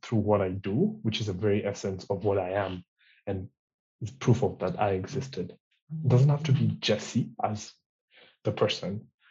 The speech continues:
but the concept of my beliefs and my values is, is what drives me. And so for me, that's my, that's my reason to being, is to effect change on a mass scale as I possibly can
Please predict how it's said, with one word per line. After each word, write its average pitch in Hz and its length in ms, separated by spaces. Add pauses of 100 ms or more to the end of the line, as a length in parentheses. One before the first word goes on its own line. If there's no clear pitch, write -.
(280)
but 104 120
the - 80
concept - 540
of 92 180 (360)
my 104 100
beliefs 104 580 (160)
and 101 140
my 98 120
values 92 540 (460)
is, 117 160 (240)
is 113 160
what 101 160
drives 95 300
me. - 220 (100)
And 120 100
so - 140
for - 160
me, 107 360 (580)
that's 104 280
my, 95 160 (140)
that's 120 240
my 104 80
reason 101 440 (120)
to - 80
being, 101 260
is 98 120
to 104 200 (260)
effect - 260
change 160 460 (420)
on 107 120
a 101 180 (300)
mass 117 300
scale 107 260
as 95 100
I 101 60
possibly 107 480
can 139 460